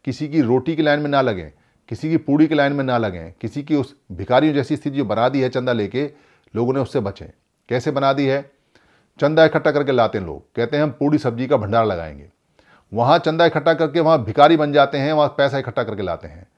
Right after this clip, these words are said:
और फिर लाइन में हमको भिखारी बना देते हैं। वहाँ भिखारी बन के आए, फिर हमको भिखारी बना दिया,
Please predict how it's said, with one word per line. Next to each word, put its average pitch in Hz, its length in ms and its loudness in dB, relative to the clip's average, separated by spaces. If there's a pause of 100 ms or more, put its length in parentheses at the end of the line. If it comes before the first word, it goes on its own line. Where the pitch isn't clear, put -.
(420)
और 143 100 8
फिर 185 180 8
लाइन 151 260 6
में 180 100 4
हमको 143 260 4
भिखारी 143 300 4
बना 131 200 -2
देते 104 220 -6
हैं। 76 220 -18 (280)
वहाँ 135 240 2
भिखारी 165 340 6
बन 170 180 -2
के 160 80 0
आए, 175 220 6
फिर 151 120 2
हमको 156 260 0
भिखारी 127 300 2
बना 104 200 -4
दिया, 82 200 -12